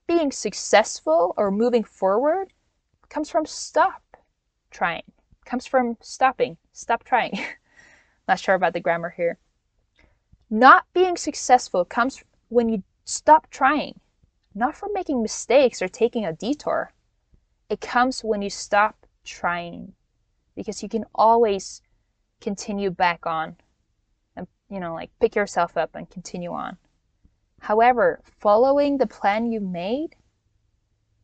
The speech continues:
will take you forward, okay? I think that's it for now. I got excited here, <laughs> gu-, guys. It was pretty cool. Um, so I hope you're encouraged to grow.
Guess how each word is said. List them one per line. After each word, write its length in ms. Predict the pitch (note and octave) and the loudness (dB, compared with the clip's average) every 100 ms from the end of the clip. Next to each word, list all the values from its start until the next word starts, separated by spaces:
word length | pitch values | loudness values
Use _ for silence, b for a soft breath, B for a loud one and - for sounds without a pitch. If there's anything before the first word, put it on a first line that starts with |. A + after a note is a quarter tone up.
| _ _ _ _ _ _ _ | _ _ _ _ _ _ _
will 580 | F#3+ G3 G#3 G#3+ A3 A3 _ | -8 -2 2 2 2 -4 _
take 200 | - F#3 | -10 -10
you 60 | - | -12
forward, 520 | - F3+ - - - _ _ _ _ _ - | -10 -8 -6 -8 -12 _ _ _ _ _ -20
okay? 300 | F#3+ G3+ A3+ - _ _ _ - - _ _ _ _ _ _ - | -12 -10 -12 -16 _ _ _ -20 -20 _ _ _ _ _ _ -6
I 80 | |
think 220 | G#3 F4 A4+ | -4 -6 -2
that's 220 | A#4+ - | 0 2
it 140 | A#4 - | 2 2
for 120 | G#4 | -2
now. 380 | F#4 G#4+ E3+ - _ _ _ - | 2 2 2 -2 _ _ _ -6
I 100 | A#3 | 2
got 160 | E4 | 2
excited 440 | F4 - G4+ F4 A3 | 2 4 6 8 6
here, 180 | G#3 G3 | 4 2
<laughs> 0 | |
gu-, 380 | G#3+ B3 - | 0 -2 0
guys. 460 | C4 B3 C4 E4 - | 4 6 6 6 2
It 120 | B3 | 4
was 240 | B3 A#3+ - | 6 4 0
pretty 300 | D4 E4 D4+ | -6 -6 -4
cool. 300 | C#4+ G3+ - b b b b b b | 0 0 0 b b b b b b
Um, 720 | G#3+ A3 G#3+ G3+ F#3+ F#3 F#3 - | 4 6 6 4 -2 -6 -8 -12
so 260 | - - B3 | -2 6 8
I 100 | B3+ | 6
hope 360 | - D4 D#4 | 6 4 4
you're 200 | C4+ D4+ | 4 4
encouraged 560 | D4 D4 - B3 B3 - | 4 0 2 4 4 -2
to 60 | G#3+ | -6
grow. 460 | A#3+ A3 A3+ A3 | 0 4 4 0